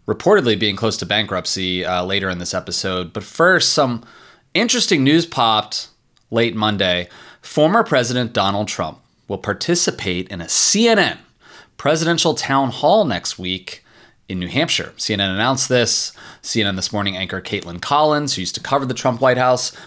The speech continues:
will moderate the event. Trump will take questions from New Hampshire voters.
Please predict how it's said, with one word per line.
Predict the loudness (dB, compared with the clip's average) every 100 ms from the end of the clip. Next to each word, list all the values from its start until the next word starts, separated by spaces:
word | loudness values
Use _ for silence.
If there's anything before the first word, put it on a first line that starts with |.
| -14
will | -8
moderate | 0 2 4 4 4 2
the | 0
event. | 2 0 -2
Trump | -4 -6 -6
will |
take | -10 -10
questions | -4 -2 0 2 2 2 0 -4 -10 -20 -20 -12
from | -2 0 0 -8 -10
New | -4
Hampshire | 0 0 2 2
voters. | 2 4 4 2 -2 -10